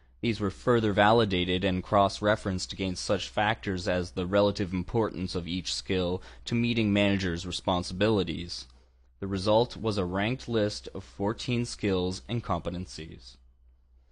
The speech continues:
Meanwhile, another stream of research in Doctor Sauvé's literature review focused on how best to transfer knowledge and develop priority competencies.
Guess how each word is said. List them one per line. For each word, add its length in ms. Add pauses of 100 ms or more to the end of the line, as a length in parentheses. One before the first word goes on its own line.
(400)
Meanwhile, 760
another 480
stream 380
of 120
research 520
in 120
Doctor 300
Sauvé's 560
literature 420
review 400
focused 480
on 260
how 260
best 400
to 80
transfer 520
knowledge 600 (180)
and 140
develop 480
priority 640
competencies. 960